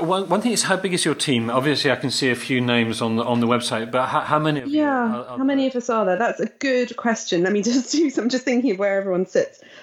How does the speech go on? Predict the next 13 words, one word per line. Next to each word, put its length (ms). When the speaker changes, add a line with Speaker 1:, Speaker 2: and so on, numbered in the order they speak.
Speaker 2:
So 180
we 180
have, 360
we 60
have 100
an 80
overall 420
editor, 680
um, 680
and 140
then 100
we 140
have 760